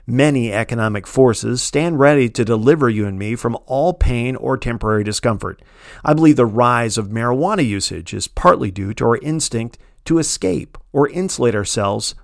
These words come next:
from our feelings. Longtime marijuana user Woody Harrelson famously backed away from regular use for this exact reason. He said, "I wanted to be emotionally available to my family, to my friends. It was a good experience."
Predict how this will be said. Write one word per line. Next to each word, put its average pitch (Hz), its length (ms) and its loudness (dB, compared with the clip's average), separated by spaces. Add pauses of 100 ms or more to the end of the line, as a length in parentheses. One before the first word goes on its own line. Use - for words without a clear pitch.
from 107 200 -4
our 104 100 -2
feelings. 82 640 -10 (360)
Longtime 113 540 -2
marijuana 107 420 -2
user 104 300 -4
Woody 101 260 -4
Harrelson 123 560 0
famously 147 540 -2
backed 117 400 -4
away 117 420 0
from 101 300 -8
regular 107 340 -2
use 107 380 -6 (240)
for 139 120 -2
this 147 200 0
exact 147 360 -4
reason. 117 500 0 (420)
He 180 80 -4
said, 139 300 0 (320)
"I 165 100 2
wanted 190 280 -2
to 151 100 -2
be 127 340 0
emotionally 127 480 -2
available 101 480 -4
to 101 80 -10
my 101 140 -8
family, 95 600 -10 (180)
to 127 100 -4
my 113 120 -4
friends. 95 480 -10 (360)
It 175 80 -2
was 165 120 -2
a 123 60 2
good 107 160 -4
experience." 90 680 -12